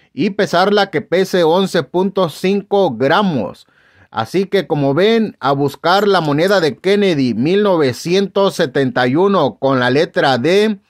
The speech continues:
de plata. Podrías encontrarla en Cacería de Monedas.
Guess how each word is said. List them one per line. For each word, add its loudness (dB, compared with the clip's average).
de 0
plata. 0
Podrías 0
encontrarla 0
en 0
Cacería 0
de 0
Monedas. 0